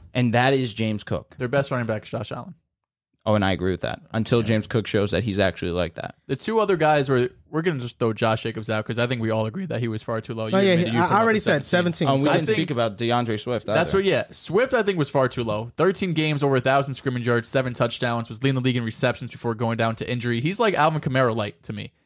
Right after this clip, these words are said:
Speaker 2: He's a better receiving back than running back,
Speaker 1: That's
Speaker 2: but
Speaker 1: facts,
Speaker 2: he's
Speaker 1: though.
Speaker 2: explosive. He's
Speaker 3: That's
Speaker 2: a great
Speaker 3: hilarious
Speaker 2: pass
Speaker 3: to me.
Speaker 2: catcher. He's making guys miss in space. I just think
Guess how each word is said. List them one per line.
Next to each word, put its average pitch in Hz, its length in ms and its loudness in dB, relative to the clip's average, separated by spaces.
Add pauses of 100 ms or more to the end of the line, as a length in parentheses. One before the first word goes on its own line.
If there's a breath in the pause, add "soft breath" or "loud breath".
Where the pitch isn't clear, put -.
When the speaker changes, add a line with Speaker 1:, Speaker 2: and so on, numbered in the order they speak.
(120)
Speaker 2:
He's 139 180 0
a - 60 0
better 165 180 4
receiving 143 480 0
back 151 280 2
than 123 140 -2
running 135 260 0
back, 160 180 2
Speaker 1:
That's 147 140 0
Speaker 2:
but 131 80 2
Speaker 1:
facts, 160 260 4
Speaker 2:
he's 135 100 0
Speaker 1:
though. 98 80 4
Speaker 2:
explosive. 156 480 2
He's 139 120 0
Speaker 3:
That's 156 140 2
Speaker 2:
a - 40 -2
great 143 80 4
Speaker 3:
hilarious 139 200 2
Speaker 2:
pass 143 200 0
Speaker 3:
to 143 80 0
me. 139 40 2
Speaker 2:
catcher. 127 160 -2
He's 123 160 -4
making 127 280 -4
guys 120 260 2
miss 123 240 -2
in 117 60 -10
space. 123 340 0 (400 loud breath)
I 196 100 4
just 196 220 -6
think 170 320 -2